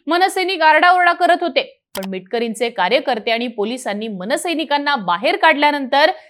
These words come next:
संतप्त मनसैनिकांनी विश्रामगृहाबाहेर असलेल्या मिटकरींच्या गाडीवरती हल्ला केला. कुंड्या आणि दगड फेकून त्यांनी मिटकरींच्या गाडीच्या काचा फोडल्या,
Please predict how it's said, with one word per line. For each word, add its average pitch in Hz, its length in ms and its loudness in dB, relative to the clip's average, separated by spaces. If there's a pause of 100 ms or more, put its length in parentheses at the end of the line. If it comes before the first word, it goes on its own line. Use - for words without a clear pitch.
संतप्त 370 500 2
मनसैनिकांनी 359 880 0
विश्रामगृहाबाहेर 294 1040 0
असलेल्या 247 400 -4
मिटकरींच्या 220 680 -6
गाडीवरती 190 680 -6
हल्ला 240 240 2
केला. 196 260 -4 (400)
कुंड्या 254 320 2
आणि 226 220 0
दगड 202 400 0
फेकून 269 280 -2 (240)
त्यांनी 392 180 2
मिटकरींच्या 359 680 -2
गाडीच्या 277 480 0
काचा 302 420 -2
फोडल्या, 277 380 2